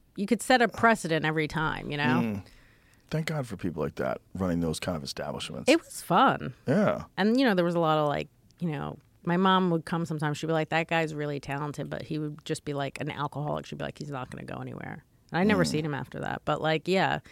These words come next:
Speaker 1: a lot of people in comedy, it's not the funniest people that make it.
Speaker 2: Right.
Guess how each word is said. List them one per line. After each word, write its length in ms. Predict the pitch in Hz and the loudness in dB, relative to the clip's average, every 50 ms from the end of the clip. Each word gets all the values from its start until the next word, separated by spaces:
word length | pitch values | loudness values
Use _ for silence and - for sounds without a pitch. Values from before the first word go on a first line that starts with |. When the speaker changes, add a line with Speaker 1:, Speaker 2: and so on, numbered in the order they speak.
| - - - - - - - - - | -20 -20 -20 -20 -20 -20 -16 0 6
Speaker 1:
a 40 | 202 | 8
lot 120 | 262 370 | 10 10
of 60 | 403 - | 10 8
people 440 | 392 359 - 285 240 220 196 170 - | 6 6 6 6 4 4 4 2 0
in 120 | - 180 170 | -2 -4 -2
comedy, 320 | - - 185 233 214 156 | -2 -4 -2 -2 -2 -2
it's 100 | 151 147 | -2 -2
not 140 | 180 180 175 | -2 -2 0
the 80 | 175 | -2
funniest 480 | - - - 165 160 160 151 151 143 - | -4 -2 -2 0 0 0 0 -2 -4 -6
people 220 | - 156 156 - 160 | -8 -8 -8 -6 -6
that 160 | 151 - - | -8 -8 -8
make 240 | - - - - - | -10 -10 -10 -10 -10
it. 240 | - - - - - _ _ _ _ | -10 -12 -12 -14 -16 _ _ _ _
Speaker 2:
Right. 320 | - 98 98 92 80 64 | 4 4 4 4 2 -2